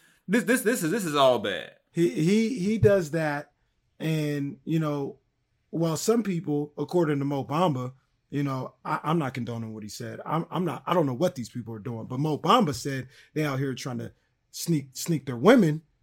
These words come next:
Speaker 2: sneak their side pieces. Well, I ain't even gonna call them side pieces 'cause these guys might be single. It may just be a friend of theirs. Anyway, trying to sneak them into the bubble. Other people aren't thinking about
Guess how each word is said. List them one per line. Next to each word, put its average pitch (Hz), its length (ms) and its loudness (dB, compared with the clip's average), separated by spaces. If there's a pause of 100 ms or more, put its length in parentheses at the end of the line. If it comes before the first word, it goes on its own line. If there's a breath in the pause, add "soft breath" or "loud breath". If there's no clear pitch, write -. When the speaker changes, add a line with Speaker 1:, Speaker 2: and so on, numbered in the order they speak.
Speaker 2:
sneak 160 280 -2
their 131 100 -6
side 214 340 -2
pieces. 151 340 -6
Well, 247 140 -6
I 214 100 0
ain't 208 120 2
even 196 120 2
gonna 185 120 -2
call 180 140 -4
them 180 60 -4
side 180 260 -4
pieces 127 180 -8
'cause 139 140 -6
these 165 140 -4
guys 147 180 0
might 139 200 -4
be 135 60 -4
single. 147 380 -4
It 139 60 -4
may 139 140 -4
just 127 200 -10
be 139 320 0
a 123 60 -10
friend 135 260 -4
of 110 60 -6
theirs. 107 220 -10 (240 loud breath)
Anyway, 208 340 8
trying 208 160 0
to 170 60 0
sneak 196 220 2
them 175 120 4
into 170 160 0
the 139 60 -2
bubble. 135 460 4 (640)
Other 208 260 4
people 156 440 -2
aren't 165 340 -6
thinking 170 300 -2
about 113 380 -6